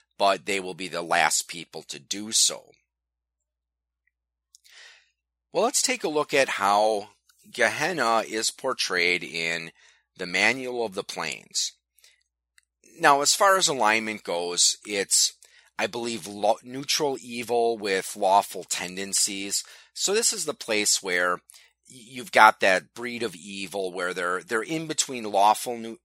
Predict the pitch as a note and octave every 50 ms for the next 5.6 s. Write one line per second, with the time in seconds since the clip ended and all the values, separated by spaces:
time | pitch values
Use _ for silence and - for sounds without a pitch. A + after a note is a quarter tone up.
0 | _ _ - A2 G#2 A#2 B2+ - - D3 B2+ G2+ E2+ F#2+ F#2+ F2 C#2+ F2+ F2 F2
1 | F2+ - _ _ _ _ _ _ _ _ _ _ _ _ _ - F2 F#2 F2+ F2+
2 | F2+ F#2 F#2+ G#2 C3 C#3+ D3+ - - - G#2+ F2 D#2 D2 D#2+ D#2+ D2+ - - G#1
3 | - _ _ _ _ _ _ _ _ - - _ _ _ - - - - - _
4 | _ _ _ _ _ _ _ _ _ _ _ _ _ _ _ _ _ _ - -
5 | - - B3+ C4 - A#3+ G#3 - - F#2 E2+ D#3+